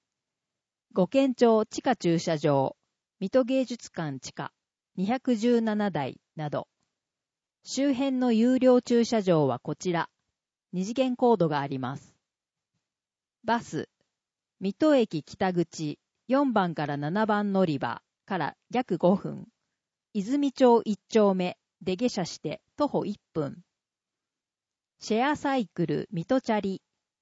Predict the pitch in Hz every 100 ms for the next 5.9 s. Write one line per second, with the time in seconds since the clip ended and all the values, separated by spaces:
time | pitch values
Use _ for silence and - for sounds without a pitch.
0 | _ _ _ _ - 220 330 320 269 170
1 | - - 233 226 220 220 208 - 233 208
2 | - 165 147 147 139 135 - 165 240 277
3 | 269 247 240 220 - 196 151 135 - _
4 | _ _ _ _ _ _ _ _ _ _
5 | _ _ _ _ _ _ - 220